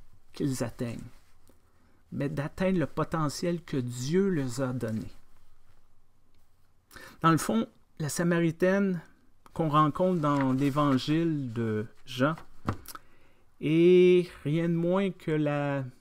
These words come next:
matriarche spirituelle de toutes ces femmes qu'on a dit qui s'étaient, euh, trop bruyantes, qui avaient pas peur, qui foncent, qui avaient du front, qui, toutes ces femmes-là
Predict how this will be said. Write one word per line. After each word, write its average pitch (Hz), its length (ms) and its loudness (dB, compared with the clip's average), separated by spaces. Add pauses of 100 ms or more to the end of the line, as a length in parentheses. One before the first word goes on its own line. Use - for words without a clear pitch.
(140)
matriarche 160 640 -2
spirituelle 147 720 -4
de 135 100 2
toutes 185 380 2 (680)
ces 151 340 0
femmes 165 460 0
qu'on 143 200 -2
a 135 100 0
dit 160 500 -2
qui - 180 -8
s'étaient, 147 840 -2
euh, 127 180 0 (1400)
trop 175 320 4
bruyantes, 160 1120 2
qui - 160 -8
avaient 262 220 -8 (240)
pas 151 200 -2
peur, 165 540 0
qui - 140 -16
foncent, 175 680 -2
qui 147 80 -2
avaient 143 180 0
du 131 80 -8
front, - 640 -2 (800)
qui, 147 280 0 (200)
toutes 208 160 0
ces 196 160 4
femmes-là 156 440 0